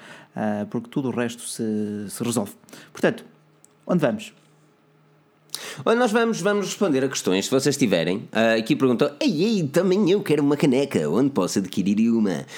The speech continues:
Speaker 2: Nós já tivemos a pensar seriamente em fazer, em fazer, hum,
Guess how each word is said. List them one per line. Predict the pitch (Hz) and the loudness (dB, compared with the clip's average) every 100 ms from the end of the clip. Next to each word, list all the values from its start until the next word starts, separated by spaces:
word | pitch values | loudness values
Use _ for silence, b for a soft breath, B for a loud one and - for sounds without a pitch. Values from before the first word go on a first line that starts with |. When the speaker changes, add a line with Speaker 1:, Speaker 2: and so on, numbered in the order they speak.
| 104 - | -8 -2
Speaker 2:
Nós | - | 0
já | 214 | 0
tivemos | 165 131 107 | 2 2 0
a | 92 | -2
pensar | 90 - 78 78 | -2 -4 -4 -4
seriamente | 90 92 95 90 90 | -2 0 0 0 -2
em | |
fazer, | - 95 95 87 87 78 - | -4 -2 0 0 0 -2 -6
em | |
fazer, | - 82 76 85 80 | -6 -8 -6 -4 -4
hum, | 78 78 76 | -4 -8 -10